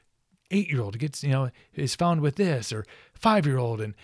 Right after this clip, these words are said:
these are things that, that seemingly aren't gonna go away. You know, our, our children are going to eventually grow up in a world where, where pot isn't demonized as it was maybe when we were growing up, or even before, when it was like, "Oh, the,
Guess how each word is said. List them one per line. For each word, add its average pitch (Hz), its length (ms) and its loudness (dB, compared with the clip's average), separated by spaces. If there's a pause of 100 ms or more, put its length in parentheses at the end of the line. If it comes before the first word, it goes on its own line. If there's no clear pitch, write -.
(280)
these 175 280 2
are 185 80 6
things 143 280 2
that, 117 180 0
that 120 200 -2
seemingly 147 400 0
aren't 120 180 -2
gonna 117 120 0
go 107 140 -2
away. 95 460 -6
You 120 120 -4
know, 117 260 -2
our, 135 400 4
our 156 160 6
children 123 600 -2
are 110 240 -2 (240)
going 156 260 4
to 147 140 0
eventually 120 380 -2
grow 113 140 0
up 110 80 -2
in 110 80 -4
a 110 40 -4
world 110 180 -2
where, 104 140 -6 (260)
where 113 220 -2 (340)
pot 170 300 -2
isn't 117 280 -4
demonized 113 680 -2 (540)
as 131 240 2
it 127 100 -2
was 113 380 0
maybe 110 160 -6
when 107 160 -8
we 123 120 0
were 123 100 2
growing 113 220 0
up, 110 200 -2
or 113 60 -4
even 104 300 -8 (160)
before, 113 400 -2
when 104 120 -8
it 104 60 -8
was 104 160 -10
like, 101 160 -8 (320)
"Oh, 127 220 2
the, 101 80 -8